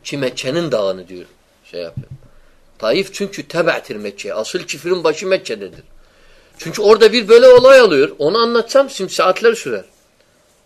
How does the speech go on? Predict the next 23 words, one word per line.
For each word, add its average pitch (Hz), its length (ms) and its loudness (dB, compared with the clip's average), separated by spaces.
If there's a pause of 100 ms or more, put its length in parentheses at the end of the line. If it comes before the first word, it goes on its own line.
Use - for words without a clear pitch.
Kısacası 240 560 2
nedir? 190 280 0
Resulullah'ı, 220 680 2 (800)
Resulullah'ın 196 680 2 (260)
hakkında 208 580 0
ambargo 220 440 2
çıkartıyorlar. 95 640 -6 (560)
Tutuklama 202 500 4
emri 196 220 2
çıkartıyorlar. 110 500 -2
Muhammed 226 500 4
Mekke'de 208 360 0
yaşayamaz 139 520 0
artık. - 300 -12 (800)
Resulullah 180 420 -2
gidiyor, 180 280 -4
çıkıyor, 175 380 -6
Taif'e 151 300 0
gidiyor. 92 300 -14 (460)
Diyor, 196 180 2
"Asa 220 400 2
ve 175 120 4
leallehu." 135 640 -4